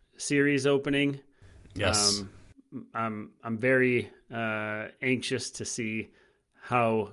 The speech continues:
Speaker 1: good or bad of a job they do with that recognition. So I'm looking forward to seeing that. And if you're in Jacksonville, I mean, I haven't booked my flight yet, but let's count on it. Uh, come up and say hi.
Speaker 2: Well, Kirk, congratulations.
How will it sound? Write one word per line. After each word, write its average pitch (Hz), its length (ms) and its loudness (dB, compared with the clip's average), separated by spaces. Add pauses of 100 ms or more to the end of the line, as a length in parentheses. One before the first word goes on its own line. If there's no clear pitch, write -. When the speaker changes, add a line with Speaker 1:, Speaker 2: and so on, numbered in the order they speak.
Speaker 1:
good 123 220 2
or 113 100 2
bad 113 200 0
of 104 80 -4
a 110 60 -4
job 107 300 -4
they 110 100 -6
do 104 180 -6
with 107 160 -8
that 107 380 -8 (380)
recognition. 104 920 -4 (580)
So 101 480 -2 (840)
I'm 123 100 -4
looking 120 180 -2
forward 113 260 -2
to 98 60 -12
seeing 101 260 -10
that. 92 340 -18 (220)
And 107 260 -16 (300)
if 131 160 0
you're 165 120 10
in 175 80 6
Jacksonville, 180 840 8
I - 380 -20
mean, 123 120 2
I 151 60 6
haven't 143 140 8
booked 131 180 8
my 123 80 0
flight 120 280 0
yet, 113 180 0
but 113 80 -8
let's 110 180 -4
count 117 260 -2
on 107 140 -2
it. 113 220 -10 (320)
Uh, 104 460 -2 (140)
come 123 140 -2
up 127 120 -2
and 123 80 -4
say 131 140 4
hi. 151 240 4 (600)
Speaker 2:
Well, 135 120 0
Kirk, 151 220 8
congratulations. 120 920 6